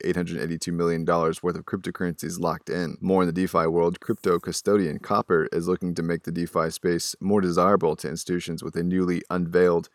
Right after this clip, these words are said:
bridge called Copper Connect. It's an infrastructure system that provides security throughout the custody, transfer, and lockup process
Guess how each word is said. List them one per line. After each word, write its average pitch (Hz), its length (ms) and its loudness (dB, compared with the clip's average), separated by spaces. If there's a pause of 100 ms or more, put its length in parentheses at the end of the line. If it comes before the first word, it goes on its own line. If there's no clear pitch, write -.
bridge 87 460 0 (100)
called 85 460 0
Copper 98 400 2
Connect. 87 600 -4
It's 92 160 -2
an 92 180 0
infrastructure 95 600 0
system 90 380 -2
that 82 120 0
provides 87 560 2
security 95 640 2 (100)
throughout 87 340 2
the 82 80 -6
custody, 85 680 -2
transfer, 92 460 2
and 85 180 -2
lockup 85 440 0
process 82 520 0